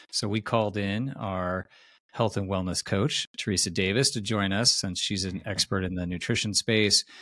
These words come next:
and, uh, I think can really help us shed some light, uh, to the listeners on this topic. So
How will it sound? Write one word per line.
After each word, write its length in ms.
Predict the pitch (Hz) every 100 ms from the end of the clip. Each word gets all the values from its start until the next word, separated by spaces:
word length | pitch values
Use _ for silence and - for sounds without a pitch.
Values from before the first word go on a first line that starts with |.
| - - -
and, 380 | 95 90 87 87
uh, 80 |
I 80 | 90
think 200 | 85 101
can 100 | -
really 160 | 95 90
help 240 | 92 92
us 100 | 92
shed 240 | - 98 90
some 220 | 92 85
light, 340 | 87 92 92 - - - - -
uh, 220 | 101 90 90
to 100 | 98
the 100 | 90
listeners 460 | 92 - 95 90 -
on 180 | 104 95
this 180 | 90 -
topic. 520 | - 87 - 85 -
So 320 | - 85 85